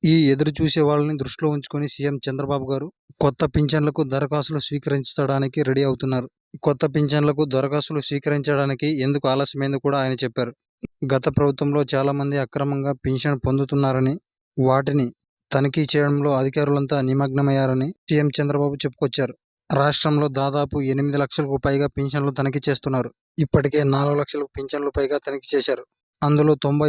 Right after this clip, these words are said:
పర్సెంట్కు పైగా పింఛన్లు కరెక్ట్‌గా ఉన్నాయి.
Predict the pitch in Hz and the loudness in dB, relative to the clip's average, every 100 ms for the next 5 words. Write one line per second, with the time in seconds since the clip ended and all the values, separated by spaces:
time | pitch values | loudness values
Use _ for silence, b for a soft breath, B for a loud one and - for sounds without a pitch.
0 | 139 143 - 143 139 135 143 139 147 - | 0 -4 -2 -4 -4 -2 0 0 -2 -4
1 | _ _ _ - 143 151 147 156 - 139 | _ _ _ 2 4 4 2 2 0 -4
2 | - 143 147 156 185 147 139 135 | -2 -2 -2 -2 -6 -6 -2 -2